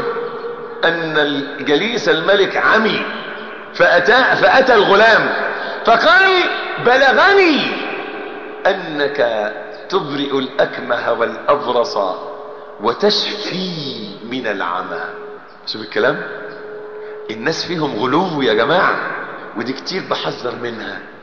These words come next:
لما الناس يقولوا لك: يا سلام، ده انت راجل طيب، ده انت وشك منور، ده انت فيك خير، ما تصدقش،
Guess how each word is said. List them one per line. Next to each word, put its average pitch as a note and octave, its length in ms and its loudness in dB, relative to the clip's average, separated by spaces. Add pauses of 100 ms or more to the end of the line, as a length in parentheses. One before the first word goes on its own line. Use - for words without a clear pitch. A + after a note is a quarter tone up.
(600)
لما A#2 200 -6
الناس C#3 240 -6
يقولوا B2+ 200 -6
لك: C3+ 160 -4 (260)
يا G#2+ 60 -8
سلام، A2 680 -6
ده B2+ 80 -4
انت A#2+ 120 -10
راجل C#3+ 220 -6
طيب، C3 340 -8 (540)
ده B2 60 -2
انت C3+ 140 -4
وشك A3 340 0
منور، C#3+ 440 0 (760)
ده A3+ 100 -2
انت F#3 140 -6
فيك G3+ 160 -4
خير، G3 440 -2 (720)
ما A2+ 80 -4
تصدقش، A#2+ 800 -6